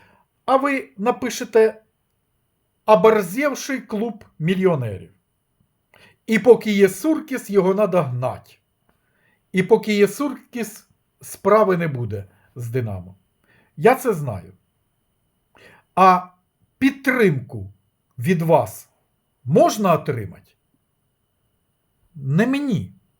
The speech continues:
Динамо Київ. Ви напишіть слова побажання. А я, е,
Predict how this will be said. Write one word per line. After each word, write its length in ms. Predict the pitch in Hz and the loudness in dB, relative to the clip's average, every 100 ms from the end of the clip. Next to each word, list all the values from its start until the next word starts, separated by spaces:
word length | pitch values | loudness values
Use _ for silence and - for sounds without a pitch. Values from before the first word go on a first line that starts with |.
| _ _ - | _ _ -14
Динамо 500 | 107 165 233 247 233 | 0 0 2 0 -4
Київ. 440 | - 156 101 92 _ _ _ _ _ _ _ _ | -4 -6 -6 -12 _ _ _ _ _ _ _ _
Ви 400 | 127 170 196 - - - | 0 2 2 0 -14 -6
напишіть 520 | 156 156 214 - 247 | -4 -2 -4 -6 -8
слова 340 | - 151 143 135 | -4 -2 0 -2
побажання. 760 | 123 107 117 101 92 85 95 95 _ _ _ _ _ _ _ - _ _ _ _ _ _ | -4 -6 -6 -6 -10 -12 -18 _ _ _ _ _ _ _ _ -20 _ _ _ _ _ _
А 100 | - | 2
я, 420 | 156 160 285 302 - _ _ _ _ _ - | 4 6 4 4 -2 _ _ _ _ _ -14
е, 440 | 135 120 117 110 | -8 -6 -6 -10